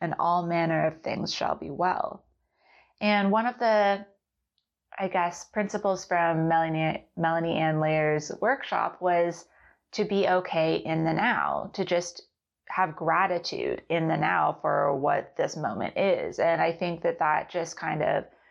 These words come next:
reinforced that for me. And I did share back to the person who posted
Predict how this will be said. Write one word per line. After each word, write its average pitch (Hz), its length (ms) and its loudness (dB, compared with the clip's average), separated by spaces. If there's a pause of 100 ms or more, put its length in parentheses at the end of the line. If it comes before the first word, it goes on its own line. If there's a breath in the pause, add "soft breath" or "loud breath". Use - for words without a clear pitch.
(140 soft breath)
reinforced 165 640 0
that 208 240 0
for 233 140 -4
me. 233 280 2
And 202 120 2
I 175 100 2
did 190 220 0
share 175 560 0 (480)
back 165 340 -2
to 190 100 -6
the 156 100 0
person 156 300 -4
who 156 80 -2
posted 175 720 0